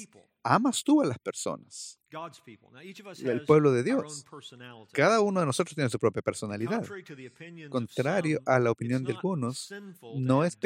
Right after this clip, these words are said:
Speaker 2: pecaminoso
Speaker 1: personalities.
Speaker 2: tener
Speaker 1: The
Speaker 2: diferentes
Speaker 1: outcome of
Speaker 2: personalidades.
Speaker 1: sanctification is not that we're all
Speaker 2: El
Speaker 1: going to share
Speaker 2: fruto
Speaker 1: the
Speaker 2: de la
Speaker 1: same
Speaker 2: santificación no es
Speaker 1: personality
Speaker 2: que
Speaker 1: at the
Speaker 2: todos vamos a
Speaker 1: end.
Speaker 2: tener la misma personalidad.
Speaker 1: And so if you think about a, a,
Speaker 2: Así que
Speaker 1: you know, a
Speaker 2: piensas
Speaker 1: spectrum
Speaker 2: en
Speaker 1: of
Speaker 2: un espectro
Speaker 1: being a people
Speaker 2: de,
Speaker 1: person,
Speaker 2: de
Speaker 1: and you
Speaker 2: ser
Speaker 1: think
Speaker 2: una
Speaker 1: about
Speaker 2: perso-,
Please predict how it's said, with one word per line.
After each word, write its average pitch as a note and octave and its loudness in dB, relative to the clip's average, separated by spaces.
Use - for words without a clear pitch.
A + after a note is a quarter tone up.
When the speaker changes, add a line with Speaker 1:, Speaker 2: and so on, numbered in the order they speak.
Speaker 2:
pecaminoso D3 -2
Speaker 1:
personalities. A#2 -4
Speaker 2:
tener C#3 2
Speaker 1:
The A#2+ -6
Speaker 2:
diferentes A#2+ -2
Speaker 1:
outcome - -16
of - -2
Speaker 2:
personalidades. A#2+ -2
Speaker 1:
sanctification C#3 -18
is A#2+ -20
not - -18
that - -10
we're C3 4
all B2 8
Speaker 2:
El A#2 4
Speaker 1:
going C#3+ -12
to B2 -14
share - -18
Speaker 2:
fruto G#3+ 2
Speaker 1:
the - 0
Speaker 2:
de G3 2
la E3 2
Speaker 1:
same D#3 -2
Speaker 2:
santificación D3 0
no - -4
es E3 -2
Speaker 1:
personality C3+ 2
Speaker 2:
que D3 2
Speaker 1:
at - -2
the - 0
Speaker 2:
todos D3+ 6
vamos C#3 2
a C3+ 2
Speaker 1:
end. A#2+ -2
Speaker 2:
tener B2+ 0
la B2+ 0
misma B2+ 2
personalidad. A2+ -4
Speaker 1:
And D3+ -18
so E3 -14
if C#3 -14
you C#3+ -14
think G#3 -16
about E3+ -14
a, C#3+ -16
a, - -20
Speaker 2:
Así C3 -6
que B2 -4
Speaker 1:
you - -12
know, A#2+ -20
a - -20
Speaker 2:
piensas D3+ 0
Speaker 1:
spectrum - -12
Speaker 2:
en C3+ 2
Speaker 1:
of C#3 2
Speaker 2:
un D3+ 0
espectro - -2
Speaker 1:
being C3 -18
a - -20
people C#3 -20
Speaker 2:
de, A2+ 2
Speaker 1:
person, - -18
Speaker 2:
de A2+ -2
Speaker 1:
and A2 2
you G#2 -4
Speaker 2:
ser C3 -2
Speaker 1:
think B2+ -4
Speaker 2:
una C3 0
Speaker 1:
about A#2+ -6
Speaker 2:
perso-, - -2